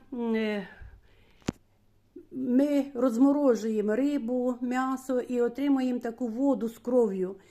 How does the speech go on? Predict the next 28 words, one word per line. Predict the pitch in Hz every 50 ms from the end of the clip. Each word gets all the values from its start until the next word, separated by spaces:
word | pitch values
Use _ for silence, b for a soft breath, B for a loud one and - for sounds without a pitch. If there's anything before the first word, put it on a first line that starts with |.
| B B B B
Да? | - - 277 285 330 370 349 349 - -
М, | 254 247 240 226 220 214 220 220 233 240 233 233 233 233 233 226 - - -
безперечно, | 208 240 277 277 - - 285 294 294 294 294 - - - 220 208
там | - 220 214
багато, | 190 226 220 220 262 277 277 277 - 240 240 233 233 B B B B B B
е, | - 226 220 214 220 214 214 214 214 220 214 196 B B B B
макро- | 247 247 269 277 277 277 254
і | 247
мікроелементів. | 240 247 247 254 254 247 247 247 254 254 254 262 254 233 214 214 208 - - 196 196 - B B B B B B B B
Але, | - 233 240 240 262 277 277 269 247 220 196 - - _ -
м, | 240 233 226 220 214 214 208 214
по-перше, | - 254 254 277 277 277 269 - 254
як | 226 226 226
ви | 247 269
поляєте | 269 - 254 254 262 269 269 269 262 262 247
кімнатні | 262 - - 220 - 262 254 254 254 262 247
рослини | 233 247 240 - 247 247 247 233 220 220
такою | 226 233 226 - 247 233 226 226 214
водою, | 240 226 202 254 240 214 214 208
буде | 196 220 196 226 226
запах | 208 196 254 269 277 277 247 240 - _
поганий | - 220 196 214 214 202 196 196 208 196 B B B B B B B
у | B - -
квартирі, | - 214 220 220 220 247 233 208 214 208
в | 190
будинку. | 196 214 180 208 202 196 190 190 190 - 220 -
А | 208
по-друге, | - - 226 180 202 262 302 311 285 285